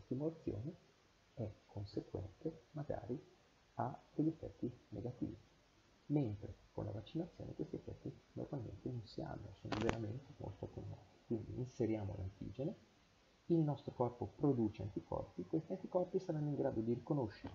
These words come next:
in un secondo momento nuovamente un'infezione dello stesso antigene presente sul virus contro il quale ci siamo vaccinati. Quindi una malattia infettiva fa ammalare e produce immunità,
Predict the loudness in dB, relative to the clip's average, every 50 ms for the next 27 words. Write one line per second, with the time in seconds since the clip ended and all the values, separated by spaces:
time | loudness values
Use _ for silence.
0 | -4 0 2 2 2 2 0 -4 -2 0 0 0 2 2 2 2 2 0 0 -2
1 | -2 -2 -2 -2 0 0 2 2 2 2 2 0 0 -2 -4 -6 -4 -4 -6 -6
2 | -6 -8 -20 -20 -20 _ _ -20 -14 _ -2 0 0 0 2 0 -2 -2 -4 -6
3 | -6 -4 -4 -6 -8 -10 -6 -2 -2 -2 -2 -2 -6 -6 -4 -4 -4 -2 -2 -4
4 | -4 -4 -6 -10 -12 -8 -2 0 2 2 2 0 -2 -4 -4 -6 -6 -6 -8 -14
5 | -20 -20 -20 -20 -20 -20 -20 -20 -20 -20 -12 -2 0 0 0 2 0 -2 -2 0
6 | 0 -2 -2 -4 -10 -20 -20 -20 -20 _ _ -4 0 0 2 2 2 2 2 2
7 | 0 0 0 -2 -2 -2 -2 -4 -6 -8 -8 -10 -12 -10 -8 -10 -10 -10 -12 -20
8 | -20 -20 -20 _ _ -20 -20 -20 -20 -20 -20 _ _ _ -20 -20 -20 -20 _ _
9 | -20 -20 -20 -20 -20 -20 -20 _ _ _ _ _ _ -20 -20 _ -20 -20 -20 _
10 | _ _ -20 _ -20 _ _ -20 -20 -20 -20 -20 -20 -20 -20 -20 -20 -20 -20 -20
11 | -20 -20 -20 -20 -20 -20 -20 -20 -20 -20 -20 -20 -20 -20 -4 0 0 0 2 0
12 | -2 -2 -2 -2 -4 -4 -2 0 0 0 0 -2 -4 -4 -2 -2 0 0 0 0
13 | 0 -2 -4 -4 -4 -2 0 2 2 2 2 0 -2 -4 -4 -4 -4 -4 -4 -6
14 | -6 -4 -4 -6 -8 -8 -10 -12 -12